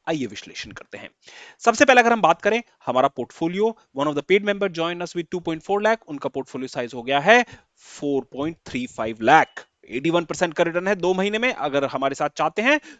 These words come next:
तो मेल आईडी पर ज्वाइन कर सकते हैं। Please consult a financial advisor। आइए चलकर अब खबर की बात करते हैं। तो सबसे पहले अगर हम बात करें, यहाँ पर मार्केट कैप टू थाउजेंड एट हंड्रेड करोड़ की कंपनी है,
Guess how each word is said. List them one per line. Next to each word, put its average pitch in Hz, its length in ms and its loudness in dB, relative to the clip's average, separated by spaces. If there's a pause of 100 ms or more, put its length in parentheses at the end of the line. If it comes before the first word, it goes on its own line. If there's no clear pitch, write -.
तो 131 80 -6
मेल 123 200 0
आईडी 113 140 0
पर 151 160 -4
ज्वाइन 98 220 -10
कर 95 140 -10
सकते - 260 -16
हैं। 101 60 -14
Please 202 240 -6
consult 214 260 -4
a - 20 -10
financial 208 340 -8
advisor। 233 200 -2
आइए 156 160 -2
चलकर 143 260 -4
अब 127 80 -8
खबर 123 180 -6
की - 100 -14
बात 95 160 -8
करते 107 220 -8
हैं। 101 100 -8 (320)
तो 202 60 -8
सबसे 247 200 -2
पहले 277 180 8
अगर 247 100 2
हम 233 100 -2
बात 170 200 4
करें, 202 180 0
यहाँ 190 140 -4
पर 196 120 -4
मार्केट 160 380 2
कैप 226 240 6 (300)
टू 233 120 -6
थाउजेंड 208 360 -6 (100)
एट 190 260 -2
हंड्रेड 165 260 -6
करोड़ 135 300 -4
की 131 140 -6
कंपनी 131 340 -8
है, 117 200 -4